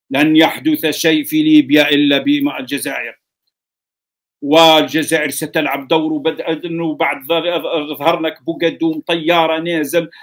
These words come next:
رايح عند الجهة هذه وبعد الجهة هذه ويستقبلوا كذا وكذا كذا.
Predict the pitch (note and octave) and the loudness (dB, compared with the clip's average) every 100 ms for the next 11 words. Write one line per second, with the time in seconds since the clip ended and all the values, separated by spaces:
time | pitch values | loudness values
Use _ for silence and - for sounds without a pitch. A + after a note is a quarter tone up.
0 | - E3+ E3+ D3+ C#3+ F3 D3 E3+ D#3+ D#3 | -2 2 2 2 -2 -4 -2 -2 -2 -2
1 | E3 E3 E3 E3 D#3+ E3+ D3 D3 D3 F3 | -2 2 2 2 0 -2 -4 -6 -6 -2
2 | E3+ E3 F#3 F3 F3 F3 - - E3+ E3 | 2 4 4 2 -4 -12 -10 -10 -10 -12
3 | F3 F3+ F#3 F3 E3+ F3 E3+ F3 F3+ E3 | -10 -10 -8 -6 -6 -6 -6 -4 -2 -4